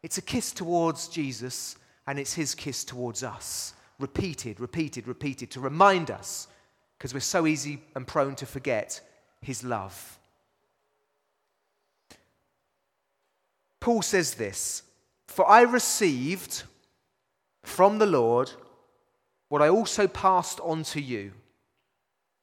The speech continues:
The Lord Jesus, on the night he was betrayed, took bread, and when he had given thanks, he, he broke it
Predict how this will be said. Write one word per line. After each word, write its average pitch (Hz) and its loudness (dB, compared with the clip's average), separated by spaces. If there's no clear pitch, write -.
The 151 0
Lord 220 8
Jesus, 131 -4
on 151 -2
the 147 -2
night 185 0
he 190 -6
was 175 -2
betrayed, 127 -2
took - -4
bread, 147 4
and 117 -14
when 202 4
he 214 2
had 208 2
given 202 -6
thanks, 151 0
he, 165 -10
he 180 -4
broke 190 4
it - -8